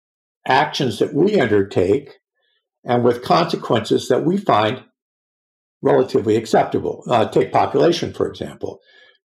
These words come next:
Uh, population grows when the birth rate is bigger than the death rate. If you want population to go down,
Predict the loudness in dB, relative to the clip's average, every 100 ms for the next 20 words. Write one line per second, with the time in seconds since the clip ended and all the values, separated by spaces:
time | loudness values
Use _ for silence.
0 | _ _ -2 0 0 -4 _ _ _ _
1 | _ 0 2 4 4 4 2 0 0 2
2 | 4 4 4 2 0 -6 -6 0 0 0
3 | -2 0 2 2 2 2 2 2 -2 -6
4 | -2 2 2 0 0 2 2 2 0 -2
5 | -8 -20 _ _ _ _ _ _ _ _
6 | _ _ -2 2 2 2 2 2 4 4
7 | 2 2 -4 -4 0 0 2 2 2 2
8 | 2 0 -4